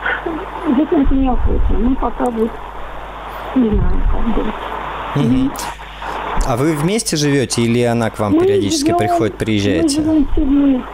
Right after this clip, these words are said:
Speaker 1: да, мы живем одной такой большой семьей. Это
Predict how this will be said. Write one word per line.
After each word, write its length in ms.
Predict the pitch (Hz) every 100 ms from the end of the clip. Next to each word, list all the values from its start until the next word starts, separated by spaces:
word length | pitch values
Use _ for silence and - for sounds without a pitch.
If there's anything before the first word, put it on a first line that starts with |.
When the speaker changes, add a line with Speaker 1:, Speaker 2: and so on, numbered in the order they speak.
| - 220
Speaker 1:
да, 140 | 262
мы 140 | 240 240
живем 240 | 277 269 240
одной 260 | 233 247 247
такой 260 | 254 262
большой 380 | 240 240 - 254 -
семьей. 300 | 262 277 359 427
Это 320 | 269 - 247